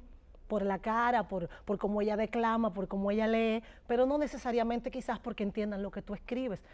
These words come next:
Entonces, a raíz de ahí, pues, el negocio de libros, pues, lógicamente ha caído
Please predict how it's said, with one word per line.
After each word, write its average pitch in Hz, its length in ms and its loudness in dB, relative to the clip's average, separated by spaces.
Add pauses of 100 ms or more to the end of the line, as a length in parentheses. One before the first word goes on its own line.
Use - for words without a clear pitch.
(140)
Entonces, 226 380 0
a 226 100 4
raíz 233 280 4
de 277 120 4
ahí, 277 200 2
pues, 254 180 -2
el 233 100 2
negocio 208 380 2
de 247 80 4
libros, 247 320 0
pues, 214 140 0
lógicamente 220 540 0
ha 226 40 0
caído 247 480 2